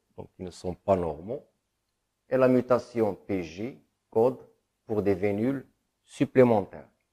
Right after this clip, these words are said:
La deuxième souche pure a la mutation O, et cette mutation conduit à des ailes obliques.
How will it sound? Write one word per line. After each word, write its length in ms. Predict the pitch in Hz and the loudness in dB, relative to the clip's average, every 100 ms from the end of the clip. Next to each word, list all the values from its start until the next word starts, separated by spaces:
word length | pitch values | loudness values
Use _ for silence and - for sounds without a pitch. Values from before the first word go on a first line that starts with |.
| _ _ _ _ _ _ _ _ _ _ _ | _ _ _ _ _ _ _ _ _ _ _
La 140 | - 101 | -4 4
deuxième 500 | 143 139 139 135 123 | 8 10 12 12 10
souche 580 | - 127 101 - - _ - | 6 4 4 -2 -18 _ 6
pure 280 | 113 95 - _ _ _ _ _ _ _ _ _ _ _ _ _ _ | 6 6 0 _ _ _ _ _ _ _ _ _ _ _ _ _ _
a 80 | 120 | 6
la 120 | 117 | 8
mutation 720 | 113 110 107 98 - 101 90 - _ _ _ - | 6 4 0 -6 -6 -8 -8 -10 _ _ _ 0
O, 280 | 143 196 - _ _ _ _ _ _ _ _ 117 | 0 0 -8 _ _ _ _ _ _ _ _ -12
et 40 | |
cette 240 | - 123 | -2 0
mutation 720 | 120 113 113 101 - 131 175 - | 4 4 6 4 4 4 4 0
conduit 540 | - 127 107 107 165 - _ _ _ _ _ _ _ _ _ - | 6 8 8 4 2 0 _ _ _ _ _ _ _ _ _ 2
à 300 | 139 - - | 4 4 -4
des 320 | 107 113 101 | 2 4 6
ailes 320 | 139 170 147 110 _ _ - | 8 8 4 -8 _ _ 6
obliques. 480 | 151 139 117 - | 8 10 6 2